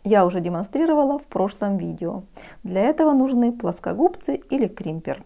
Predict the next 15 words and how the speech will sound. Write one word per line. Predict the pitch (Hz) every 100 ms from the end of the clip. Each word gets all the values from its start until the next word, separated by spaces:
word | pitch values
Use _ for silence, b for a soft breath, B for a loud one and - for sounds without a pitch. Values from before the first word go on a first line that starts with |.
| - _ B B B
После | - 277 320
того, | 285 202 180
как | 202 214
мы | 214
установили | 214 202 190 160
кримпы, | 156 - 175 202 277 359 359 B B -
их | - 254 330
нужно | 208 226 233 220
спрятать. | - 190 156 - - - _ _ B
Для | 180 226 190
этого | 185 254 285 339 -
используются | 202 - 196 262 294 285 240
специальные | 240 - - 190 233 269
укрывные | 202 202 175 190 214
бусины, | 170 170 - 165 160